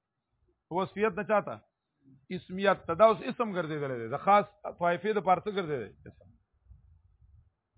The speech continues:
او تنوین د مقدمې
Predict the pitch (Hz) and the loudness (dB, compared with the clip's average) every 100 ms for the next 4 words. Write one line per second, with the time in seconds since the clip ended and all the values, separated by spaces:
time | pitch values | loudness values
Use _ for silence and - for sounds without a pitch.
0 | _ _ _ _ _ _ _ _ _ _ | _ _ _ _ _ _ _ _ _ _
1 | _ _ _ _ _ _ - 160 185 202 | _ _ _ _ _ _ 2 4 4 0
2 | 202 247 262 226 202 156 190 160 202 214 | 0 -4 -4 -4 -2 2 2 2 -2 -2